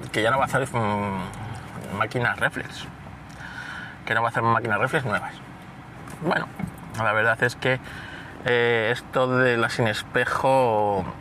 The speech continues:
es como todo, ¿no? O sea, nos la intentan colar siempre las fa-, el, las marcas en todos los aspectos, en los coches, en la fotografía, eh, en todo.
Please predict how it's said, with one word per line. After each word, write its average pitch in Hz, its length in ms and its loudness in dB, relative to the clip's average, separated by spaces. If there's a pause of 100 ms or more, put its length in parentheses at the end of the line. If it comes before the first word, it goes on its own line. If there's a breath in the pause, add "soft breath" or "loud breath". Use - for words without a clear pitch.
(160)
es - 180 -2 (120)
como 117 280 0
todo, 92 280 -2
¿no? 135 200 -4 (100)
O - 40 -12
sea, 95 240 2
nos 98 120 0
la 104 80 4
intentan 139 400 0
colar 131 300 2 (420)
siempre 131 600 2 (680 loud breath)
las 107 160 2
fa-, - 120 0
el, 110 280 2 (180)
las 120 140 2
marcas 147 420 2
en 107 100 0
todos 107 180 2
los 110 80 -2
aspectos, - 420 -8
en 87 100 -8
los - 140 -4
coches, 104 540 2
en - 40 2
la 90 60 4
fotografía, 101 920 2 (600 loud breath)
eh, 98 400 4
en 113 100 0
todo. 101 220 0